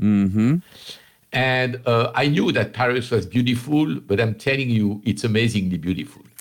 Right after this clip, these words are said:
Speaker 2: The architecture is amazing.
Speaker 1: One of the prettiest
Speaker 2: The
Speaker 1: cities in the world.
Speaker 2: neighborhoods are changing from one place to the other and so on. And, you know, when you are in the car or in public transportation or on the phone in the car, you don't see anything.
Speaker 1: Mm-hmm.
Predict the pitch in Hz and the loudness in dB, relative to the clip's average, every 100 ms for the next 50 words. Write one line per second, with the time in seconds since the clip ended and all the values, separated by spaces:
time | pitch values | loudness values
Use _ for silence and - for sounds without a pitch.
0 | - _ - 104 127 135 - 143 - 131 | -20 _ -14 -2 -2 -2 -2 -4 0 0
1 | 107 95 92 98 95 - - _ _ 101 | 0 0 0 0 -2 -8 -20 _ _ 0
2 | 113 101 - 120 120 135 123 120 120 117 | 2 2 2 2 2 2 2 0 2 2
3 | 120 - 135 151 143 - 123 113 113 - | 2 2 2 2 0 0 0 0 -2 -4
4 | 123 127 117 123 117 107 - 113 104 107 | -4 -2 0 2 0 -2 -2 -2 2 2
5 | 110 101 110 107 - 104 104 104 104 98 | 0 0 -2 -2 -2 0 2 4 2 0
6 | 95 - 110 104 98 - _ - - 143 | -4 -6 -2 -2 -2 -8 _ -18 -2 0
7 | 170 180 147 139 147 135 123 139 160 160 | 2 2 2 2 -2 -2 0 0 -2 -2
8 | 139 127 120 110 107 139 127 120 - 110 | 0 0 0 -2 -2 -2 0 0 0 0
9 | 104 117 107 110 104 107 123 123 - 110 | 2 -2 -2 -6 -6 -4 -2 -2 -2 -2
10 | 107 107 - _ 117 113 113 - 110 104 | -2 -4 -12 _ 0 2 0 0 0 0
11 | - 156 160 135 104 - 107 95 - 131 | 0 0 0 0 0 0 -2 -2 -2 0
12 | 139 120 - 139 240 - - _ _ _ | 0 -2 -4 -4 -4 -10 -20 _ _ _
13 | _ _ - 92 85 90 | _ _ 0 0 2 0